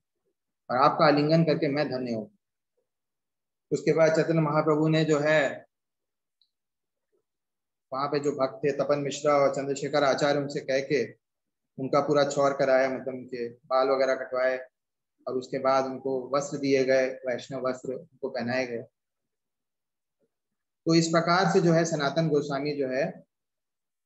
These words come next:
उनकी भेंट हुई है चैतन्य महाप्रभु से। और चैतन्य महाप्रभु बड़े प्रसन्न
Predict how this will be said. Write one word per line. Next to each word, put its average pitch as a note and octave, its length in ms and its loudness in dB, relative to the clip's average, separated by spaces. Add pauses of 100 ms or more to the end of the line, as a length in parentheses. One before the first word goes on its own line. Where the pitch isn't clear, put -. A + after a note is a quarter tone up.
(300)
उनकी C#3+ 220 -4
भेंट C3+ 360 -4
हुई C3+ 180 0
है C#3+ 520 -2 (960)
चैतन्य C3+ 280 -4
महाप्रभु A#2+ 460 -8
से। - 180 -20 (4000)
और C#3+ 80 0
चैतन्य F3 360 2
महाप्रभु G#3 1000 4 (1600)
बड़े E3 160 0
प्रसन्न G3 400 0